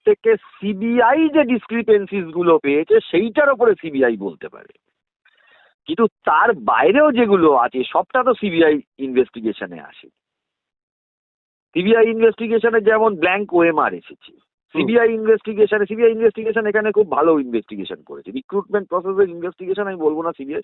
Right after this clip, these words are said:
Speaker 1: পুরো পঁচিশ লক্ষ ক্যান্ডিডেট যারা পরীক্ষার্থী বা পরীক্ষায় বসেছেন তাদের পুরো ওএমআর তারা রিট্রাইভ করেছে।
Speaker 2: হুম, হুম।
Speaker 1: তার মধ্যে অনেকে ওএমআর মানছেন, অনেকে ওএমআর মানছেন না, অনেক ক্যান্ডিডেট আছে মানছেন।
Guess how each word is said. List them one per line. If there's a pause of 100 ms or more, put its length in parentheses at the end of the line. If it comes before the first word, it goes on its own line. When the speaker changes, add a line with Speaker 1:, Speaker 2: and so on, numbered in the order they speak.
(500)
Speaker 1:
পুরো
পঁচিশ
লক্ষ
ক্যান্ডিডেট
যারা
পরীক্ষার্থী
বা
পরীক্ষায়
বসেছেন
তাদের (160)
পুরো
ওএমআর
তারা
রিট্রাইভ (120)
করেছে।
Speaker 2:
হুম, (220)
হুম। (640)
Speaker 1:
তার
মধ্যে
অনেকে
ওএমআর
মানছেন,
অনেকে
ওএমআর
মানছেন
না,
অনেক
ক্যান্ডিডেট
আছে
মানছেন।